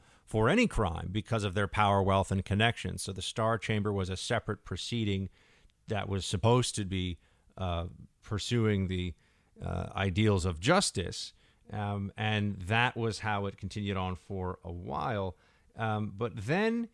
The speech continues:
it became, so it was used against the aristocracy. It was used as, as a court for the aristocracy,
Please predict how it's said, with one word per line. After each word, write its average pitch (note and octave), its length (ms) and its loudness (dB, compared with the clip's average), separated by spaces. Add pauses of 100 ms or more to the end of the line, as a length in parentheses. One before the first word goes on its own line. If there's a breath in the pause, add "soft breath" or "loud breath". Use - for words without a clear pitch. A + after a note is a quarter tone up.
(320)
it D3+ 220 -4
became, C#3 460 -2
so C3 200 2
it B2+ 40 0
was A#2+ 140 0
used F3 220 6
against C3+ 260 4
the A2+ 160 0
aristocracy. A2+ 1000 0
It F#2 80 -6
was G2 180 -4
used A#2 280 0
as, G2 160 0
as G2+ 200 -2
a G#2 60 -4
court A#2 320 -2
for A#2 240 0
the G2 140 0
aristocracy, F#2 960 -4